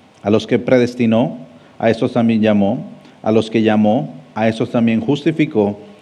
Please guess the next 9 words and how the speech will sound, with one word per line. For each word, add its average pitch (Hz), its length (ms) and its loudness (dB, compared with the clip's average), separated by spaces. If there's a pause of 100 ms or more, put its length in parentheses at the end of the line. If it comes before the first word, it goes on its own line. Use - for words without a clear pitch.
(280)
Y 107 100 0
a 107 40 4
los 113 180 2
que 113 120 -2
justificó, 120 760 -2 (420)
a 107 200 0
estos 110 320 -2
también 95 480 -2 (680)
glorificó". 98 840 0